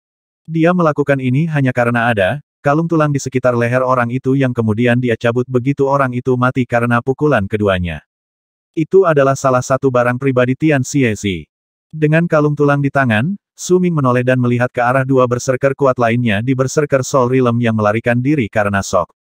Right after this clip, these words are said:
Dia mengambil langkah ke arah mereka. "Tuan, selamatkan aku." Salah satu dari dua orang yang melarikan diri menjerit putus asa saat hatinya bergetar ketakutan, karena dia melihat Su Ming datang ke arahnya. Saat teriakan minta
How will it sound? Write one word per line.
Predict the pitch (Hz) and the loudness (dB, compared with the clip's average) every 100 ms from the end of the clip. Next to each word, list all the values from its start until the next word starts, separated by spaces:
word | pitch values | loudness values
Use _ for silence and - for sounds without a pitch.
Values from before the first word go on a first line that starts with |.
| _ _ _ _ | _ _ _ _
Dia | 160 165 | -2 2
mengambil | 180 165 139 139 147 | 2 2 2 2 4
langkah | 139 135 139 | 2 0 -2
ke | 135 127 | -2 -2
arah | 135 160 135 | 0 0 0
mereka. | 117 101 98 85 76 _ _ _ _ | -2 -2 -2 -4 -6 _ _ _ _
"Tuan, | 165 147 101 110 202 - _ - | 0 2 2 0 -6 -10 _ -6
selamatkan | 175 160 151 156 175 160 | 0 2 0 0 -2 -2
aku." | 127 110 85 - _ | -4 -4 -6 -8 _
Salah | - 151 156 160 | -4 0 0 0
satu | 156 160 | 0 2
dari | 143 139 | 2 2
dua | 135 131 | 2 2
orang | 127 123 131 151 | 2 2 0 0
yang | 139 120 | -2 2
melarikan | 110 113 131 | 0 0 -2
diri | 131 120 120 | 0 0 0
menjerit | 117 117 123 | 0 0 0
putus | 139 135 139 131 | -2 -2 -2 -2
asa | 131 127 | -2 -2
saat | 117 110 | -2 -4
hatinya | 113 113 123 120 | -4 -4 -2 0
bergetar | 120 131 131 143 139 | 0 0 0 0 -2
ketakutan, | 156 151 147 135 92 90 110 _ _ | -2 -2 -2 0 -2 -2 -10 _ _
karena | 143 135 117 101 156 | -2 0 0 -2 -2
dia | 131 | 0
melihat | 110 104 107 - | 0 0 -2 -4
Su | 151 156 | -4 -2
Ming | 147 120 | 0 0
datang | 131 131 107 104 | 0 0 -2 -2
ke | |
arahnya. | 101 98 87 87 78 - _ _ _ _ _ _ | -2 -2 -2 -4 -6 -12 _ _ _ _ _ _
Saat | _ - 151 175 | _ -4 -2 0
teriakan | 170 147 135 143 | 0 0 0 0
minta | 131 127 | 0 0